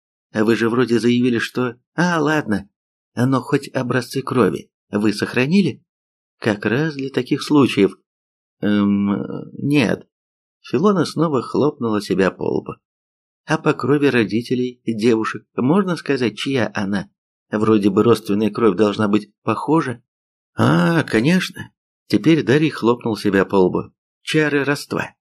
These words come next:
Как я сам не сообразил". "Вот и хорошо", вмешался Артер.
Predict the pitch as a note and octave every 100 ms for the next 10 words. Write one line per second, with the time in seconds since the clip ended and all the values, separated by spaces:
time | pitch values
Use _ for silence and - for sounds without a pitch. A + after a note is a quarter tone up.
0 | _ _ _ F#3 F#3 - D#3+ - E3+ D3
1 | C3+ A2+ C3 B2+ C#3+ C3 B2 - - _
2 | _ _ _ _ _ _ - G2 F#2+ C#3
3 | E3 D3+ C3+ - A2 G#2 F#2 _ - F#2+
4 | G2 F#2 C3 C#3 - B2 - G#2 E2+ -
5 | - -